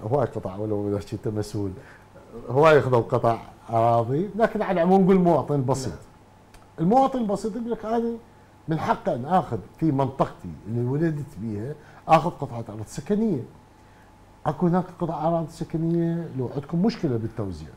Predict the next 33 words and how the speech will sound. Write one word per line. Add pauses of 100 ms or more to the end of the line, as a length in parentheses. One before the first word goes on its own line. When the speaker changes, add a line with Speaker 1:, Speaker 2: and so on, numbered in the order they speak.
(200)
Speaker 2:
احنا
مو
عندنا
مشكلة،
احنا
عندنا
قطعة (100)
ارض،
يعني (240)
من
خطة
البلدية،
اي
بلدية. (340)
Speaker 1:
مهم. (200)
Speaker 2:
كاطراف
بغداد، (100)
كبلديات
بغداد،
من
خطتنا (480)
انه (300)
نهيئ
قطع
اراضي
وتفرز
هذه
قطع
الاراضي
توزع
على
الشرائح
المستحقة.